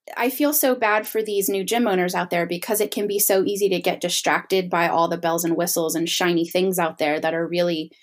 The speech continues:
you know, when you don't know what you don't know, you tend to get, uh, you chase the shiny object, right? And it leads you down a path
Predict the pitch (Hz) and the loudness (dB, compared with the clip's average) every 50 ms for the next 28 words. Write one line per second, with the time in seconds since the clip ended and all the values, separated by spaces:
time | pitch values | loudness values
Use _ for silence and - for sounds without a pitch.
0 | _ _ - 208 202 190 185 - - 214 220 226 226 214 226 220 247 254 - 208 | _ _ -4 0 2 2 2 2 2 0 0 0 0 2 2 2 2 2 0 2
1 | 196 202 220 196 185 - - 180 175 185 175 170 - - 143 151 160 180 220 285 | 2 2 4 2 0 0 -2 -2 -2 0 -2 -2 -2 -4 -4 -2 0 0 0 0
2 | 294 - _ _ _ _ _ _ - 202 208 208 - - 196 208 320 - 247 233 | -2 -4 _ _ _ _ _ _ -2 0 0 0 0 0 0 0 0 -2 -2 0
3 | - 220 196 175 170 - - _ _ _ - - 175 180 175 170 156 135 135 - | 2 2 2 2 2 0 -4 _ _ _ -8 -4 -2 -2 0 0 -2 -2 -6 -6
4 | - _ - 190 185 - - 233 233 233 - - 208 202 - - 214 202 202 196 | -10 _ -2 -2 0 2 2 2 2 2 0 0 0 0 0 0 0 0 2 0
5 | 180 175 175 175 175 - - - - - 170 170 180 185 - - 180 165 - - | 2 0 0 0 -2 -6 -6 -6 -6 -2 0 2 2 2 2 2 0 0 0 0
6 | 185 196 208 190 196 196 190 180 185 175 175 175 170 170 165 160 - - 165 - | 0 0 0 0 0 -2 0 2 2 2 2 2 2 2 2 0 -4 -8 -8 -6
7 | - - 180 160 151 151 175 - - - | -2 0 0 0 0 -2 -6 -12 -16 -18